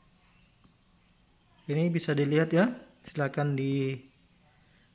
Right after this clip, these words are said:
sendiri. Ini ada hadis di belakang sebagai keterangan. Sekarang kita buka ya.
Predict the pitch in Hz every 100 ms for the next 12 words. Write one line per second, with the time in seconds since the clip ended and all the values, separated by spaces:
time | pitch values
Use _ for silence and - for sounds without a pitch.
0 | _ 143 135 123 135 147 175 180 156 160
1 | 208 202 196 175 147 147 143 143 185 -
2 | 151 147 143 135 - 156 202 247 - -
3 | _ _ _ _ _ _ _ _ _ _
4 | _ _ - - 139 143 139 139 135 135
5 | 131 123 123 - - - 147 147 147 143
6 | 196 262 - - - _ _ _ _ _
7 | _ - - - - - - 151 165 190
8 | 220 220 185 180 165 160 165 156 180 156
9 | 147 160